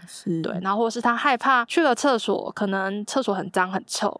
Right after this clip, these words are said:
Speaker 2: 那这些你不说，真的没有人知道。
Speaker 1: 是。
Speaker 2: 对，所以光他在学校的上厕所这件事情，就花了一点时间在训练他、陪伴他，
Speaker 1: 嗯，嗯，嗯。
Speaker 2: 建立安全感。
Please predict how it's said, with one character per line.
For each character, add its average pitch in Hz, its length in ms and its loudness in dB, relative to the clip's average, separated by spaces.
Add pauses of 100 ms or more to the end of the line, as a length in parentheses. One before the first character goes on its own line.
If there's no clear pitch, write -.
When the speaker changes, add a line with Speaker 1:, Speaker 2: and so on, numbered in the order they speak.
Speaker 2:
那 294 120 -2
这 302 160 -2
些 277 140 0
你 233 120 2
不 214 160 -2
说， 202 200 2
真 202 120 -2
的 202 80 0
没 180 120 -2
有 156 100 -2
人 - 140 -10
知 160 260 -10
道。 170 160 2
Speaker 1:
是。 170 240 -2 (220)
Speaker 2:
对， 214 100 2
所 240 140 0
以 226 80 2
光 233 320 2
他 247 240 4
在 226 400 4
学 190 200 0
校 226 280 4
的 180 360 2 (300)
上 247 200 2
厕 233 140 2
所 196 160 0
这 202 80 0
件 208 120 0
事 208 140 -4
情， 185 140 -8
就 202 120 0
花 196 200 2
了 190 100 -2
一 196 40 -2
点 180 140 -2
时 175 160 -8
间 175 160 -4
在 185 160 2
训 202 240 -2
练 190 180 -4
他、 - 300 -2
陪 - 140 0
伴 196 220 2
他， 190 220 2
Speaker 1:
嗯， - 20 0
嗯， - 20 0
嗯。 - 20 -4
Speaker 2:
建 202 160 0
立 196 80 -2
安 185 140 0
全 170 260 -6
感。 - 200 -4